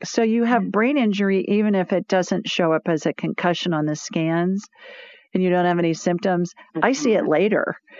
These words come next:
Speaker 1: and it can occlude those neural pathways and cause problems later on. So,
Speaker 2: Okay.
Speaker 1: yeah,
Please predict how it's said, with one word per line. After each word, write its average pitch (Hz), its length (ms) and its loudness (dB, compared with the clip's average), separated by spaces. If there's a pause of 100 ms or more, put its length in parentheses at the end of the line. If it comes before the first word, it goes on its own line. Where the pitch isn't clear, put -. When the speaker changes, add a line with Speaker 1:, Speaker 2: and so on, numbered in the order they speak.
(160)
Speaker 1:
and 202 120 2
it 180 120 -2
can 208 140 0
occlude 175 500 0
those 165 280 0
neural 160 240 2
pathways - 800 -2 (100)
and 156 220 -4
cause 151 300 -2
problems 147 560 -4
later 143 340 -2
on. 139 320 -4
So, 143 300 -2
Speaker 2:
Okay. 147 100 0 (240)
Speaker 1:
yeah, 190 280 4